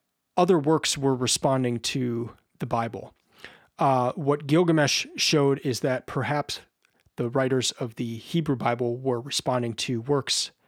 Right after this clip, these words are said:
that were there in the cultural atmosphere. That's a cool idea. That's something neat to think about. Now we go back even further, and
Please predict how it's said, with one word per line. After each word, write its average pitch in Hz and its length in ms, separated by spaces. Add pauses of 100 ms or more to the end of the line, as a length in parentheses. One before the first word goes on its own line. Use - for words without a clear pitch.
(600)
that 127 260 (120)
were 123 220
there 120 460 (100)
in 120 160
the 117 80
cultural 117 720 (760)
atmosphere. - 640 (1400)
That's 151 260
a 151 60
cool 147 280
idea. 123 280
That's 143 220
something 139 440
neat 135 220
to 131 100
think 120 220
about. 107 300 (720)
Now 143 220
we 143 160
go 147 140
back 131 240
even 127 200
further, 117 600 (160)
and 123 260